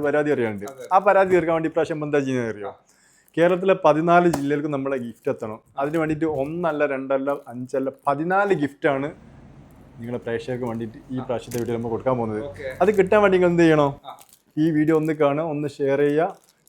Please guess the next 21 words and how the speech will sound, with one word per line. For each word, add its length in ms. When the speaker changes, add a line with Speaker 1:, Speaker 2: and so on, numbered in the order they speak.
Speaker 1:
കമന്റ് 400
ചെയ്യുന്നതിൻ്റെ 420
കൂടെ 280
നിങ്ങളെ 260
ജില്ല 400
കൂട്ടിയിട്ട് 380
കമന്റ് 300
ചെയ്യുക. 320
Speaker 2:
ഓക്കെ. 220
Speaker 1:
എന്തെങ്കിലും 500
കമന്റ് 220
ചെയ്തോളൂ, 200
അതിൻ്റെ 240
കൂടെ 140
നിങ്ങളെ 160
ജില്ലയും 300
കൂടി 140
കമന്റ് 300
ചെയ്യുക. 160
അപ്പം 240
നമ്മൾ 240